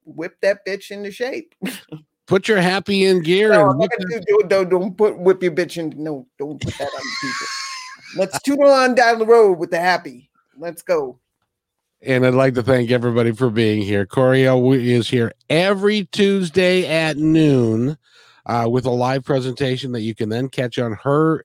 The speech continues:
Speaker 2: YouTube, my YouTube, her Facebook, my Facebook. Um, we're gonna have that, it's everywhere. So we appreciate you, and we appreciate you listening, and, um, we appreciate Coriel. You, you're just phenomenal, as always.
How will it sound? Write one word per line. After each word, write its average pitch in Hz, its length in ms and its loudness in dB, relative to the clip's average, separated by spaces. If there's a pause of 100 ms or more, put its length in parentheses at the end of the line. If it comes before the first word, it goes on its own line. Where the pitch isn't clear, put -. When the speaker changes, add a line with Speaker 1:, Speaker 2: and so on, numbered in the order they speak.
Speaker 2:
YouTube, 139 580 0
my 110 300 -2
YouTube, 131 640 -2 (300)
her 151 180 2
Facebook, 131 600 -2
my 120 220 -4
Facebook. 117 560 -4 (380)
Um, 107 560 0 (100)
we're 123 160 0
gonna 120 220 0
have 113 220 -4
that, 110 200 -2 (200)
it's 107 540 -10
everywhere. 78 480 -8
So 87 380 -8
we 92 300 -8
appreciate 87 600 -10
you, 67 160 -16 (440)
and 90 300 -2
we 90 80 0
appreciate 101 480 -2
you 92 80 -2
listening, 104 460 0 (380)
and, 95 440 -2
um, 87 580 0
we 101 180 0
appreciate 95 520 -2
Coriel. 107 520 2
You, 101 200 2
you're 101 320 2
just 92 240 -2
phenomenal, 139 480 0 (540)
as - 240 -10
always. 110 460 -16